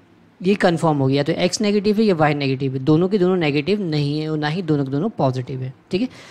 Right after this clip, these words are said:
अब इसकी इस टर्म को हम देखें तो यहाँ पर वाई ज़ेड जो आ रहा है वो पॉजिटिव है, है ना, इसका मतलब जेड पॉजिटिव है, क्योंकि ये रिजल्ट पॉजिटिव है तो वाई भी यहाँ पर पॉजिटिव है। तो ये क्लियर हो गया कि एक्स हमारा नेगेटिव है। अब एक्स नेगेटिव है तो यहाँ पर देख लेते हैं हम, एक्स जेड में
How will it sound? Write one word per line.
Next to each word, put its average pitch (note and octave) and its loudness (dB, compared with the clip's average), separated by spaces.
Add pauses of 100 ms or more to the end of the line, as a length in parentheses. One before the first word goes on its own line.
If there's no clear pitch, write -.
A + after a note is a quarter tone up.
(160)
अब E3 2
इसकी F#3+ 2
इस A#3 0
टर्म A#3 0
को A#3 2
हम A#3 2
देखें G#3+ 0
तो A3 0
यहाँ G3 2
पर G#3+ 2
वाई E3 2
ज़ेड F#3+ 0
जो G3+ 2
आ F3+ 4
रहा F#3 2
है G#3 4
वो A3 -2
पॉजिटिव C#3+ 2
है, C#3+ -4 (640)
है G#3 -2
ना, D4+ 2 (200)
इसका G#3+ 0
मतलब A3 4
जेड E3+ 2
पॉजिटिव A3+ 4
है, B3 2
क्योंकि G3+ 0
ये G#3 4
रिजल्ट G3 0
पॉजिटिव G#3 2
है A#3+ 4
तो B3 2
वाई D#3+ 4
भी A#3 2
यहाँ A#3+ 2
पर A#3 2
पॉजिटिव D3+ 0
है। C#3 -4 (140)
तो F3 0
ये F3 4
क्लियर F#3 4
हो A3 6
गया G3+ 0 (320)
कि - 0
एक्स G3 0
हमारा D3+ 2 (460)
नेगेटिव C3+ 0
है। B2+ -4 (280)
अब D#3 0
एक्स D3+ 2
नेगेटिव G#3 2
है A#3 4
तो A#3 -4
यहाँ E3 0
पर F3 2
देख E3+ 0
लेते F#3+ -2
हैं G#3 0
हम, A3+ -4
एक्स E3+ -2
जेड F3+ 2
में A3+ 2